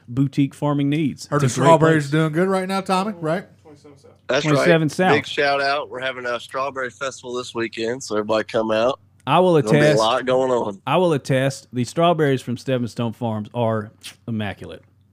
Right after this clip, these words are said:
Speaker 2: I'm so, I'm just trying
Speaker 4: Oh.
Speaker 2: to figure out why there's not strawberries here in the,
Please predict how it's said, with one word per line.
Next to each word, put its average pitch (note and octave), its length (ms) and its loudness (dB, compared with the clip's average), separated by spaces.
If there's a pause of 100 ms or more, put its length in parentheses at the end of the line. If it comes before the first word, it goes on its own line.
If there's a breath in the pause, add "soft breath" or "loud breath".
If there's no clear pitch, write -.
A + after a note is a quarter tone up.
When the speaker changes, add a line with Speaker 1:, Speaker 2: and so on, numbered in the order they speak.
(920)
Speaker 2:
I'm A2 100 -16
so, C3+ 120 -6
I'm B2+ 280 4
just G#2+ 100 -12
trying D3+ 160 4
Speaker 4:
Oh. C3 60 4
Speaker 2:
to C#3 40 2
figure C3+ 140 -2
out A#2+ 60 -2
why B2 120 2
there's A#2 160 -4
not A2+ 220 -6
strawberries A2 680 -4
here G#2+ 200 -8
in F#2 140 -14
the, E2+ 400 -16